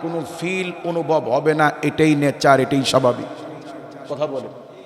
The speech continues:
একজন লোক দোকানে গেছে কাপড় কিনতে, গিয়ে দোকানদারকে বলছে, "দামি কাপড় আছে?" দোকানদার ভালো একটা দামি কাপড় বের করেছে,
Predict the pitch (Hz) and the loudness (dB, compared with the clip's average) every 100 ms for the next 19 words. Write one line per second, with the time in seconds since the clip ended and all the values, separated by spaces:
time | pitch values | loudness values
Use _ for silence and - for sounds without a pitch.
0 | - - - - - - - - 160 220 | -20 -20 -20 -20 -20 -20 -10 -6 -4 -4
1 | 214 214 269 294 - - - 127 185 196 | 0 8 10 10 6 -8 -8 -6 0 2
2 | 196 180 214 196 170 180 165 156 - - | 2 0 4 6 6 4 2 -2 -4 -12
3 | - - - 147 175 180 175 170 165 165 | -12 -12 -8 -4 -2 2 2 0 -4 -4
4 | 160 143 123 151 170 196 165 180 180 175 | -4 -2 4 6 6 6 6 8 6 4
5 | - - - - - - - - 127 175 | -4 -10 -12 -14 -14 -14 -14 -14 -10 -6
6 | 185 180 165 151 180 170 170 165 170 165 | -4 -4 0 2 2 0 -2 -2 -2 -2
7 | 165 165 170 160 143 123 - | -2 -2 -4 -4 -8 -8 -12